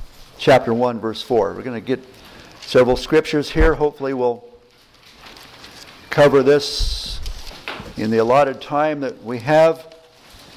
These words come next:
Galatians chapter one, verses three and four. These are, are really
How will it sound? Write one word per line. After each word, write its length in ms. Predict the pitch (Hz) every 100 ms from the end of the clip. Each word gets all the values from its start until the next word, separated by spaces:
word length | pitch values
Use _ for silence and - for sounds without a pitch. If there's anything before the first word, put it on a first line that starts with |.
| - - - - - - - - - - - - - - - _ _ - - - - - - - - - - -
Galatians 580 | 135 165 196 160 -
chapter 440 | - 185 185 180 160
one, 480 | 151 165 190 214 208 _ _ _ _ 269 131 - _ _ _ - - - - - - - -
verses 460 | 107 151 147 135 -
three 260 | 151 170
and 140 | 180 160
four. 420 | 160 139 98 87 _ _ _ _ _ _ - - - - - - - - - - - -
These 300 | 117 147 175
are, 280 | 165 135 120 -
are 200 | 117 123
really 560 | 123 165 160 139 131